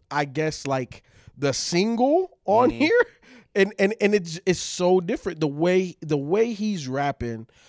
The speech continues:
Speaker 1: um, it, it, I guess it has, like, the foundation of a R and B song, but then he just, he says, "Fuck that.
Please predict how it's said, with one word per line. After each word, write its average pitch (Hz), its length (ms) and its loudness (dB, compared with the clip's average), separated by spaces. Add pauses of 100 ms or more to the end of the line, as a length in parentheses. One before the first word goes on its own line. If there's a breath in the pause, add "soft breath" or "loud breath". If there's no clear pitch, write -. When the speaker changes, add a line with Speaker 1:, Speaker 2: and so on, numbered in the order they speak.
(260 soft breath)
Speaker 1:
um, 170 320 2
it, 226 140 6 (140)
it, 226 120 -4 (180)
I 190 120 0
guess 220 320 -2
it 214 100 -2
has, 180 420 -2
like, 156 240 -4
the 151 100 -4
foundation 151 640 -4
of 139 100 -6
a 139 60 -4 (100)
R 156 180 2
and 123 180 -6
B 165 140 -4
song, 139 460 -6 (400 soft breath)
but 123 100 -4
then 135 100 -6
he 160 180 -12
just, 151 440 -4
he 143 160 -14
says, 135 240 -2
"Fuck - 300 -8
that. 139 260 -14